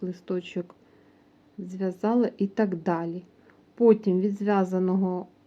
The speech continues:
одного листочка відраховувала п'ятнадцять рядів і на сусідніх доріжках знову вив'язувала листочки.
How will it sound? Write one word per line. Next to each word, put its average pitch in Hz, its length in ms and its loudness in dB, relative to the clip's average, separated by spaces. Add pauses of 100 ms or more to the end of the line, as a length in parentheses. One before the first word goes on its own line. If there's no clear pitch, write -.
(720)
одного 190 440 0
листочка 175 920 0 (1160)
відраховувала 185 1200 0 (160)
п'ятнадцять 196 1000 0 (760)
рядів 196 1040 2 (360)
і 214 180 4
на 202 180 4
сусідніх 196 640 0
доріжках 214 680 -2
знову 190 320 0
вив'язувала 202 880 -2 (720)
листочки. 185 840 -4